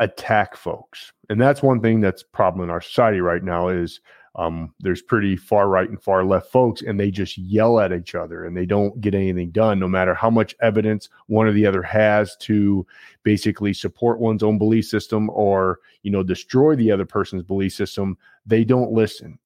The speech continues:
And it's because of a thing called ego. And we've seen that during the pandemic, no matter how much we gave people the research that masks don't work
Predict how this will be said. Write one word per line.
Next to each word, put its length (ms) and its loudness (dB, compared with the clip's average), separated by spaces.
And 440 0
it's 160 -2
because 300 0
of 60 0
a 60 0
thing 220 -4
called 260 -2
ego. 400 -6
And 100 -4
we've 80 -4
seen 200 0
that 120 2
during 180 -2
the 60 -2
pandemic, 480 0
no 120 -2
matter 260 2
how 200 2
much 380 2
we 340 2
gave 400 4
people 260 2
the 120 2
research 460 0
that 140 0
masks 460 -2
don't 240 -2
work 480 -2